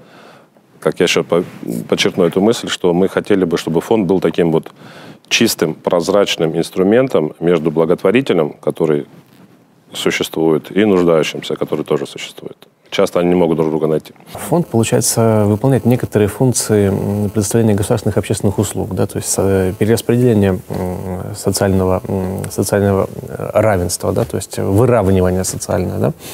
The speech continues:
Speaker 2: А в свою очередь органы государственной власти помогают как-то фонду? Э, участвуете ли вы в грантовых программах? Либо же, э, было признано это нецелесообразным? Как вообще складывается взаимоотношение фонда с государством?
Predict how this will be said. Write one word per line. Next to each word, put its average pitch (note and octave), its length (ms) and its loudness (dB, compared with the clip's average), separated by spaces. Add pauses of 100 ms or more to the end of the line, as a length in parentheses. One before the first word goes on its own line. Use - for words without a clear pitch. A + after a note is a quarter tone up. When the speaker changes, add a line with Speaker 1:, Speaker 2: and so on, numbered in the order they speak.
(360)
Speaker 2:
А G#2 400 2
в G#2 60 -6
свою C3 280 2
очередь G2+ 360 -2
органы G#2+ 280 2
государственной G#2+ 480 0
власти G2 640 0
помогают B2 480 2
как-то G2+ 320 -4
фонду? F#2+ 640 -4
Э, G#2+ 80 -6
участвуете G2+ 640 -2
ли F#2 60 2
вы F#2+ 80 2
в F#2+ 60 2
грантовых G2+ 400 0
программах? F#2 560 -4
Либо G#2 240 2
же, G2+ 280 2 (600)
э, F2+ 360 -4
было F#2+ 300 2
признано F#2+ 380 0
это F#2 160 -2
нецелесообразным? F2+ 960 -2 (220)
Как - 220 -4
вообще G2+ 200 -6
складывается G2 540 0
взаимоотношение F#2+ 720 -2
фонда F#2+ 300 -2
с G2+ 60 -6
государством? - 560 -8